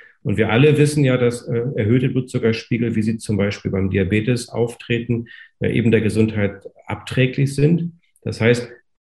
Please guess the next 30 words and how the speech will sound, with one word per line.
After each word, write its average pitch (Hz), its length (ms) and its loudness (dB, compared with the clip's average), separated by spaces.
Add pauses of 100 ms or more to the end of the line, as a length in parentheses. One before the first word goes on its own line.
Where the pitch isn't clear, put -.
wenn 110 480 2
wir, 143 240 4
und 117 100 0
das - 320 -6
wissen 113 360 0
wir 107 200 2
aus 101 220 -6
der 92 380 -4
Ernährungsmedizin 107 840 0
ja 101 80 2
schon 95 280 -2
sehr, 92 120 -2
sehr 90 160 -2
lange, 107 360 0
einen 95 180 -4
stabilen, 131 720 2
ausgeglichenen 120 680 -2
Blutzuckerspiegel 113 840 -2
haben, 107 180 -6
ist 110 140 -10
es - 120 -20
erst - 300 -12
einmal 92 200 -6
positiv. - 760 -6 (500)
Wir 95 180 -6
wissen, 190 540 4 (140)
und 104 100 -6
jetzt 98 220 -6
kommt's 120 320 0
wieder, 110 420 0